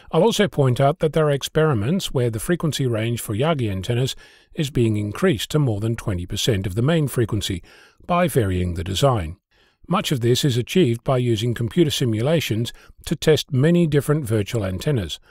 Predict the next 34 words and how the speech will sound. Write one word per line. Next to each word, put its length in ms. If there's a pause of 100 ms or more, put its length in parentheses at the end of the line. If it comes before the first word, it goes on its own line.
(360)
until 280
one 300
promising 420
design 440
pops 320
out. 260 (920)
This 180
optimization 840
technique 480
can 160
also 340
be 140
applied 420
to 100
log 260
periodic 520
antennas, 500 (400)
resulting 460
in 180
very 340
interesting 600
shapes 380
that 180
look 120 (120)
nothing 400
like 260
the 140
antennas 460
you 100
see 160
on 120
the 80
roof 220
today. 380